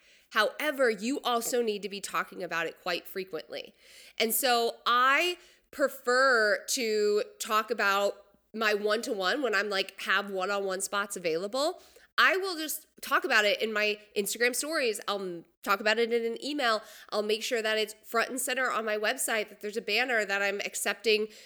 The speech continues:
you know, one-to-one clients. I'll send out a few emails, and it always pays off, <laughs> okay? It depends on what you're offering, obviously, and the price point and the protocol, but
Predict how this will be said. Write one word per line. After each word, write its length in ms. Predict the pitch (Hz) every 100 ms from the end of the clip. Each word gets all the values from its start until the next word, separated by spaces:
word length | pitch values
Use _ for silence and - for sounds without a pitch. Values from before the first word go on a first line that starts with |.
| -
you 140 | 226
know, 320 | 208 196 196 -
one-to-one 720 | 196 202 208 220 220 226 277
clients. 580 | 311 247 208 185 175 190 - -
I'll 120 | -
send 340 | 208 - 196 220
out 140 | 208
a 60 | 214
few 300 | - 214 233 -
emails, 600 | 262 311 277 214 196 202 -
and 300 | 220 220 214 _ _ _ _ _ _ _ -
it 80 | 254
always 300 | 311 330 320
pays 280 | 392 339
off, 420 | 330 381 220 - -
<laughs> 40 |
okay? 540 | 320 277 359 269 330 427 - - - _ _ _ _ -
It 120 | 262
depends 400 | 311 269 302 339 359
on 220 | 330 320
what 200 | 240 240
you're 180 | 247 240
offering, 720 | - 175 - 247 262 277 311 381 - _
obviously, 760 | 214 214 233 240 240 262 285 302
and 160 | 208 208
the 80 |
price 460 | - - 208 226 -
point 320 | - 233 233 -
and 120 | 196
the 80 | 202
protocol, 720 | - 208 208 214 262 277 269
but 200 | 240 214